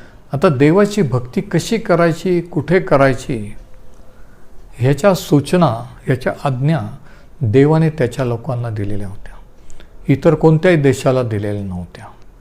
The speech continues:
म्हणून इतर कोणत्याही राष्ट्राला, देशाला माहीत नव्हतं की निर्माणकर्त्या देवाची भक्ती कशी करावी.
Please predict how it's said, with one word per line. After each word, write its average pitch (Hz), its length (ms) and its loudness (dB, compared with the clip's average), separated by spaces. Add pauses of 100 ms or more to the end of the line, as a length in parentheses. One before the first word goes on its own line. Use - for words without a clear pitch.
(1040)
म्हणून 151 200 6
इतर 165 220 4
कोणत्याही 160 480 4
राष्ट्राला, 156 480 2
देशाला 147 480 2
माहीत 131 380 -2
नव्हतं 165 420 4
की 113 160 -4
निर्माणकर्त्या 131 760 0
देवाची 127 440 -2
भक्ती 117 340 -4
कशी 156 320 0
करावी. 110 440 0